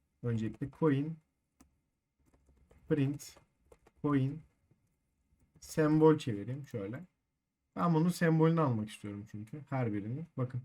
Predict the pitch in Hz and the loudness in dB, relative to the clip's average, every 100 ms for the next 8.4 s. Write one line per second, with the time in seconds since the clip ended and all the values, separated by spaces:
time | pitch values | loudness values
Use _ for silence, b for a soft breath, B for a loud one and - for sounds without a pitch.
0 | - 139 143 160 165 190 175 165 160 190 | -10 0 6 8 6 2 2 0 0 -4
1 | 185 _ _ _ _ _ _ - 120 117 | -4 _ _ _ _ _ _ -6 -4 -2
2 | 170 160 135 165 185 - _ - 151 160 | 2 2 2 -2 -6 -14 _ 0 4 4
3 | 147 120 156 185 _ 131 127 - _ _ | 4 2 -2 -8 _ -6 -4 -6 _ _
4 | - 123 - 139 143 143 131 165 156 131 | -4 -4 -2 -2 0 0 -2 -4 -2 -2
5 | 127 151 - 147 139 139 117 127 - 127 | -2 -2 -4 -2 0 0 0 -2 -4 -4
6 | 120 127 139 127 - 120 120 - _ _ | -2 -4 -2 -4 -2 -4 -4 -8 _ _
7 | _ _ _ _ _ _ - 139 - 127 | _ _ _ _ _ _ -10 -10 -8 -6
8 | 143 127 101 123 | -2 0 -2 -6